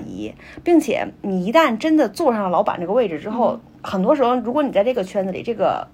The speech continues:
Speaker 1: 这个垂类领域里，
Speaker 2: 嗯。
Speaker 1: 你能做的性价比最高，或者你做的最大，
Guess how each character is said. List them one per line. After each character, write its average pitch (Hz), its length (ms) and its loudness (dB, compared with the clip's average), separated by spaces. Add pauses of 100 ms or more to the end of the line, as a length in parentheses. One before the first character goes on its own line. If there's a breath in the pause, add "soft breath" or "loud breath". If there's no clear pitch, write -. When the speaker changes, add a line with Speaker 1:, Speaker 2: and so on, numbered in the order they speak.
(140)
Speaker 1:
这 254 80 -4
个 165 420 2
垂 180 240 0
类 226 160 0
领 - 180 -6
域 180 140 -2
里， - 180 -10 (220 loud breath)
Speaker 2:
嗯。 254 220 -6
Speaker 1:
你 185 80 -2
能 196 160 2
做 262 140 2
的 233 60 2
性 233 140 -4
价 214 100 -2
比 170 100 -4
最 170 160 -4
高， 202 240 4
或 214 120 -2
者 180 60 -2
你 160 40 -4
做 196 140 -2
的 208 60 -2
最 208 120 -2
大， 214 240 -2